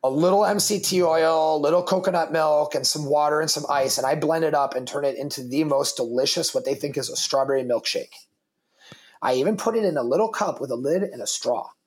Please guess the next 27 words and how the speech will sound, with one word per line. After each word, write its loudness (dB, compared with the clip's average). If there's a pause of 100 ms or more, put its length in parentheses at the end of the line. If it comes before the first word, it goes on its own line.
(920)
So 2
it's, 0
like, 0 (1300)
full 2
on, 0 (120)
like, -4
mock -2
strawberry 0
milkshake 0
deliciousness. -4 (200)
It 0
is 0
so 0
good, -8
dude. -16 (140)
So 0
good. -6 (400)
It's -2
sweetened 0
with -2
monk -2
fruit, -2
no -2
artificial -2
flavors, 0
grass -2
fed. 2